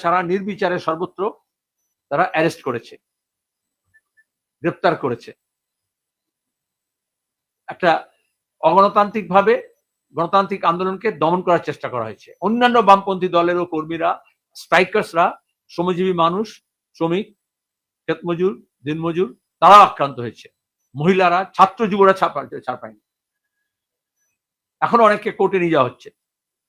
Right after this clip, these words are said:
আমরা এর তীব্র প্রতিবাদ করছি এবং রাজ্যের পুলিশ কড়ায় গন্ডা হিসেবে বুঝে নেবে আমরা মানুষ তাদের কাছ থেকে। কিসের উপর আশা? তৃণমূল তো বোঝা গেল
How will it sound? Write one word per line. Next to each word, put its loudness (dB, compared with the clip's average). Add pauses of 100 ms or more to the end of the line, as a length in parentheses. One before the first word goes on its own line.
(2000)
আমরা 0
এর 0
তীব্র -4
প্রতিবাদ 0
করছি -8 (1040)
এবং -4 (220)
রাজ্যের 0
পুলিশ -2 (140)
কড়ায় 8
গন্ডা 0
হিসেবে 2
বুঝে 2
নেবে -6 (120)
আমরা -10
মানুষ -8 (200)
তাদের -12
কাছ -18
থেকে। -20 (1800)
কিসের 2
উপর 2
আশা? 4
তৃণমূল -2
তো 0
বোঝা 8
গেল -2